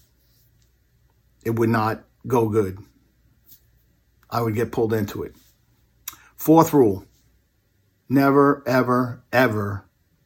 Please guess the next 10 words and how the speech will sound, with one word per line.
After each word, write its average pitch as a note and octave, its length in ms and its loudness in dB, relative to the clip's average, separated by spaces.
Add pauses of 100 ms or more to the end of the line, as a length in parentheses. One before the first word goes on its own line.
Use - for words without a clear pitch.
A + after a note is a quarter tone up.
(160)
ever G#2 440 -4 (920)
invite A#2+ 560 0 (680)
someone B2 680 0 (320)
into A#2 240 0
the A#2 140 0
dressing A2+ 420 -2
room A2+ 180 -2
after G#2+ 360 -4
a G#2+ 40 -2
show G2+ 400 -4